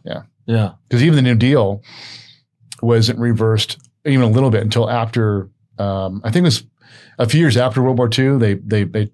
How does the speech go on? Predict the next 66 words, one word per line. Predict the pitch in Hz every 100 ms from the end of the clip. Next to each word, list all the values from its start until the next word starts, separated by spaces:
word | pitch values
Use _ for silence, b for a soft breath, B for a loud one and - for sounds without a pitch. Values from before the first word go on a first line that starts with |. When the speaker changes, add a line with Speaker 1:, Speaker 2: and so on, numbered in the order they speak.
| -
Speaker 1:
they | 104
rolled | 110 123
back | 120 120
a | 110
little | 113
bit | 131
of | 143
it, | 165 - b b b -
but | 120
a |
lot | 135 147
of |
it | 113
still | - 120 107
existed. | 101 127 110 - - _ -
Then | 123
you |
had | 127
the | 113
Great | 120 113
Society | 110 117 110 117 113
from | 107 95
Johnson. | 117 110 110 117 117 B B B
But | - 110
now | 131
going | 139 131 113
forward, | 113 151 117 107
I |
think | 113 123 110
no |
matter | 117 107
who's | 131
in | 143
charge, | 107 98 95 95 - - B B B B
the | 110
way | 110 123
to | 117 107
get | 113 120
more | 120 107
power | - 113 120 123
and, | 123 110 101 101 - _ _ _ _
and | 113 110
to | 101
have | 113 113
more | 117
control | 113 104 120
of |
what | 110
they | 110
wanna | 110 98
do, | 131 151 110
they're | 110
gonna | 104
put | 101 120
more | 110 107
government | 110 107 107 -
in | 113
place | 110 117 107 -
to | 113
do | 110
that. | 107 92 -
I | 120
think | 117 127 120 B B B B -
we're | 107
gonna | 113
lose | 104 -